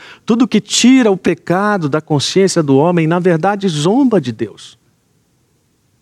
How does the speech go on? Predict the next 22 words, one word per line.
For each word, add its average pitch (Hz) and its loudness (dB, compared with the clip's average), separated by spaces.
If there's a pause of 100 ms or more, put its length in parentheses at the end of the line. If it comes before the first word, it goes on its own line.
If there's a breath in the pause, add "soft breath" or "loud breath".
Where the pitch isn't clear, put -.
(560)
E 180 0
negar 208 -2
o 196 -2
pecado 185 -2
é 185 2
negar 196 0
essa 220 0
lei 202 2
de 190 2
Deus, 165 2
é 160 2
negar 170 -2
a 170 -2
obra 190 0
de 165 -2
Jesus, 170 0 (1900)
é 185 0
negar 190 0
a 190 0
validade, 170 -2
a 139 -2
propriedade 165 -2